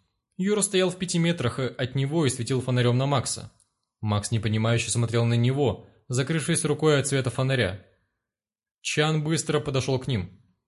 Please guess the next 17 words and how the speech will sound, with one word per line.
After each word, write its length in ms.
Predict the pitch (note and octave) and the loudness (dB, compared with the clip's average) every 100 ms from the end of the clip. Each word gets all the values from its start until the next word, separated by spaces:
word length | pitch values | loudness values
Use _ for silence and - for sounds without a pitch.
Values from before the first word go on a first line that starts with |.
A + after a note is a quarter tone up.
| _ _ | _ _
"Что 240 | - A#2+ | -4 -2
происходит?" 560 | G#2+ B2 A#2 D3 G2+ - - _ _ _ _ _ - | 2 2 4 2 0 -4 -20 _ _ _ _ _ -4
"Он 140 | C#3 | 0
заражён!" 560 | C3+ D#3 D#3+ F3+ A2 F2 - _ _ _ _ | 2 2 4 4 2 -2 -14 _ _ _ _
снова 340 | - C#3+ C#3 | -6 0 0
прокричал 460 | C3 C3+ B2+ B2 C#3 | 0 -2 -2 0 0
Юра. 340 | C#3+ C3+ G2 - - _ _ _ _ _ _ _ | 0 0 -2 -8 -20 _ _ _ _ _ _ _
"Чан, 460 | - - D3+ A#2 F#2 - | -4 0 2 0 -4 -10
Юр, 360 | - D3+ B2+ F#2 - _ | -4 -2 -2 -6 -16 _
что?" 520 | - - D#3 D#3 - _ _ _ _ _ _ _ _ | -14 -4 -2 -4 -8 _ _ _ _ _ _ _ _
непонимающе 580 | A#2+ A2+ A#2+ B2 B2 B2 | -4 -2 0 2 2 0
заговорил 380 | A2+ A#2 A#2+ B2+ | 0 0 2 2
Макс. 400 | C#3 G#2+ - - _ _ _ _ _ - | 2 -2 -6 -10 _ _ _ _ _ -16
"Смотри 460 | - C#3 D3 E3+ | -4 0 2 4
на 80 | E3+ | 4
его 220 | E3+ F3 | 6 6
руки!" 340 | F#3+ - G2+ | 4 2 -2